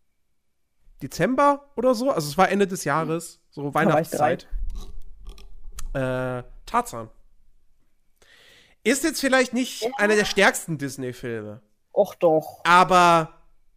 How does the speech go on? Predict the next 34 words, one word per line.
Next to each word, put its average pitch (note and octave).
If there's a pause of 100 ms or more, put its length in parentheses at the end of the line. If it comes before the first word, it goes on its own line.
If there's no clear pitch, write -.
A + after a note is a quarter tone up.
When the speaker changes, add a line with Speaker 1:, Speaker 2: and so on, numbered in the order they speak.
(640)
Speaker 1:
bei F#3+
mi-, F#3+ (120)
bei F3+
mir A#3+
hat A3+
er G3+
einfach G3
einen D#3+
festen F#3
Platz G3+
im E3+
Herzen, C#3+
weil's E3+
eben D#3
mein C#3+
erster C#3
Kinofilm A#2+ (420)
war. G#2 (960)
Und, C3
ähm, B2 (600)
ich -
f-, -
ich -
find C3+
den A2+
toll. G2 (800)
Ähm, C#3+
ich D3
Speaker 2:
Das G#3
Musical C4+
ist -
auch C4+
sehr D#3+
gut. C#3+